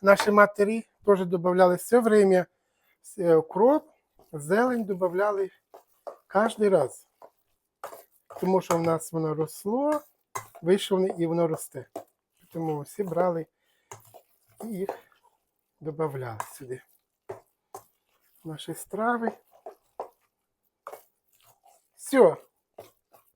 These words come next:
Готово. Зараз будемо ліпити. Ставлю воду в каструлю і буду показувати, як я варю їх. Я попробую сьогодні на пару зробити і заварити їх.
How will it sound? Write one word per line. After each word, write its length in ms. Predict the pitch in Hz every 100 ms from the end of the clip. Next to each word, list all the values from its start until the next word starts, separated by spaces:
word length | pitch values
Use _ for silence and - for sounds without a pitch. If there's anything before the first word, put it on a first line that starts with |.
| _
Готово. 420 | 190 196 175 147
Зараз 260 | 139 214 220
будемо 220 | 196 190
ліпити. 520 | 190 196 226 175 - - _ _ _
Ставлю 460 | - - 190 165 170
воду 440 | 165 180 165 165 - 110 - -
в 80 | -
каструлю 760 | 202 - - 185 214 285 302 - - _ _
і 100 | 254
буду 260 | 247 220 208
показувати, 600 | - - 202 190 185 180
як 240 | 170 190 -
я 60 |
варю 260 | 156 156 160
їх. 360 | 156 160 - _ _ _ _ _ _ _ -
Я 80 | 185
попробую 460 | 196 - 202 180
сьогодні 280 | 180 185 180
на 120 | 170
пару 360 | 156 165 190 302
зробити 600 | 269 262 214 233 - 190 _
і 240 | 240 311 220
заварити 640 | 151 190 196 160 131 -
їх. 340 | 131 139 -